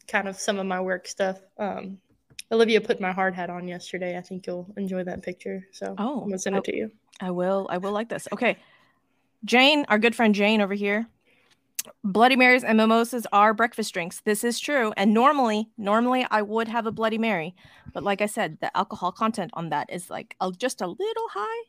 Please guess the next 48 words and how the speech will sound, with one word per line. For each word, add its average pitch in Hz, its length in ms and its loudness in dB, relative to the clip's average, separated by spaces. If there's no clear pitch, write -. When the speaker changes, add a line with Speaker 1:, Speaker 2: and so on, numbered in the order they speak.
Speaker 2:
just - 220 -16
a 190 40 -8
little 214 180 -2
bit 233 220 -6
high, 240 300 -6
because 208 260 -6
I 202 60 -2
like 202 200 0
to - 60 -20
put 190 100 -4
a 180 40 -2
lot 165 180 2
of 131 80 -10
vodka - 260 -8
in 190 140 -6
the 208 60 -4
Bloody 214 200 0
Marys. 226 380 -2
So 180 380 0
again, 196 280 2
I 175 40 -10
have 202 160 -2
to - 60 -12
be 220 120 2
a 190 140 0
semi-responsible 220 640 2
adult 262 280 0
for 220 100 -6
the 214 60 0
rest 214 140 0
of - 40 -20
the 214 80 -4
day. 208 220 -2
So 180 300 -2
I - 80 -4
can 202 120 0
only 214 180 6
do 196 140 2
the 175 80 -2
bitch - 180 -8
drinks. - 340 -14
But - 140 -8
thanks, - 200 -6
Jane. - 240 -12
We - 80 -10
appreciate - 320 -14
that. - 140 -18
So 190 440 2